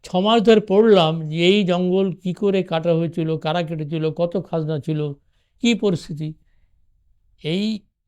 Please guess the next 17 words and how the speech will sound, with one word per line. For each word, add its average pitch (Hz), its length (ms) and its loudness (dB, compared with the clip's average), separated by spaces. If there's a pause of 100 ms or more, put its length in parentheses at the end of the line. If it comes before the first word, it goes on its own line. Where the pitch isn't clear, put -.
(260)
অভিজ্ঞতা 175 540 -4
নিয়ে 196 220 -4
আমি 185 260 -4
প্রথম 226 520 -6 (320)
উপন্যাস 214 480 2
লিখতে 143 300 -6 (100)
শুরু 113 160 -12
করলাম। 107 440 -16
তার 160 120 -2
আগে 180 100 -2
অনেকগুলো 180 340 -4
সুন্দরবন 170 440 -2
নিয়ে 165 120 -2
গল্প 160 160 -2
লিখেছি। 156 380 -4 (460)
আমাকে 165 320 -4
আমার 160 220 -2